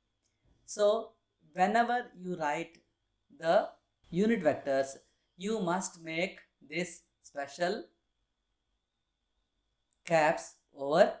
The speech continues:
the unit vectors. In x direction, it is called I cap,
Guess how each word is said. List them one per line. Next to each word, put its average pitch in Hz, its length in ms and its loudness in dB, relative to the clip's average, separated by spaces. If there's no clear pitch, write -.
the 214 260 2
unit 165 280 -6
vectors. - 520 -8
In 160 160 0
x - 200 0
direction, 156 640 4
it 139 140 -16
is 156 140 -8
called 165 340 2
I 175 160 2
cap, 180 420 -4